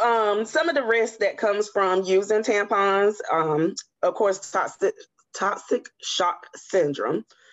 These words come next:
which is something that we always heard as little kids was T S S. And I think that's why, um, outside of the sex part, I think that's why a lot of parents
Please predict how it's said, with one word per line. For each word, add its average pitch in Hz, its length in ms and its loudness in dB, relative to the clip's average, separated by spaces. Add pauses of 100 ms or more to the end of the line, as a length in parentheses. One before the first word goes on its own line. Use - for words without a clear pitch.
(200)
which 190 200 2
is 190 120 2
something 190 300 0
that 160 160 4
we 165 160 2
always 175 460 2
heard 180 480 2 (100)
as 151 400 0
little 165 240 2
kids 160 360 2
was 151 240 0 (220)
T 143 140 2
S 143 140 0
S. 151 320 0
And 156 140 -2
I 156 40 -2
think 147 240 0
that's 147 240 -2
why, 151 320 0 (1000)
um, 170 560 0 (840)
outside 202 440 0
of 165 120 2
the 160 100 0
sex - 640 -2
part, 156 320 0
I 151 60 -2
think 165 220 -2
that's 160 180 -2
why 151 120 2
a 151 60 0
lot 156 240 0
of 156 180 -2 (220)
parents 151 560 -2